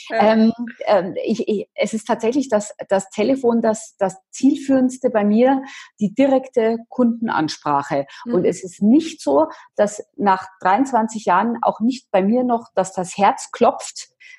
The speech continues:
Speaker 2: wenn ich, ähm, wirklich kalt telefoniere. Ich bin immer noch aufgeregt,
Speaker 1: Mhm.
Speaker 2: ich bin immer noch angespannt, auch wenn es mir s-, so viel Freude bereitet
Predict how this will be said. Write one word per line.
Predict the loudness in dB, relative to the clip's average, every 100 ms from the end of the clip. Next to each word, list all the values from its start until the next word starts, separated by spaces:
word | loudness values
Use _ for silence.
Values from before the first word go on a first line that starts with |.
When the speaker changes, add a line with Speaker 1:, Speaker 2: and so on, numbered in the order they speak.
| _
Speaker 2:
wenn | 2 2
ich, | 2 -2 -8 -8
ähm, | -2 0 2 0 -4 -18 -20 _ -12
wirklich | -2 -2 0 -2 -2
kalt | 2 4 4 0 -10 _
telefoniere. | -2 -2 0 0 4 4 2 -2 -10 _ _ -20 -14
Ich | -6
bin | -4 0
immer | 2 4
noch | 4
aufgeregt, | 2 0 2 0 2 0 -2 -8
Speaker 1:
Mhm. | -10 -12 _ _
Speaker 2:
ich | -10
bin | -6 0
immer | 2 2
noch | 0
angespannt, | 0 0 0 -4 -2 -2 -2 -6 -14 _ _ _ -2
auch | -2 0
wenn | 2
es | 2 0
mir | -2
s-, | -2 -6 -18
so | -20 0 0
viel | 2 2 2 0
Freude | 0 2 2
bereitet | 0 2 0 0 -2 -4